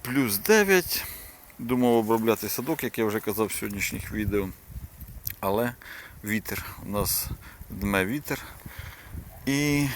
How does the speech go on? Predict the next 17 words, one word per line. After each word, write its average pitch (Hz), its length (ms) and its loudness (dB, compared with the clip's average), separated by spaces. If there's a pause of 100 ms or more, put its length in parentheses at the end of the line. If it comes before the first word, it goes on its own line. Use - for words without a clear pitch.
(140)
бордоської 107 680 2
суміші 135 380 2
обробляти 104 460 -4
не 104 80 -2
будемо. 98 320 0
І 110 60 -4
зайшов 117 340 4
я 110 80 8
в - 60 6
садок 113 440 4
і 117 200 2 (380)
помітив 123 540 0
ось 127 300 4 (880)
таку 117 260 2
дивину. 107 480 4 (240)
Озимий 123 440 2
кизил. 101 460 2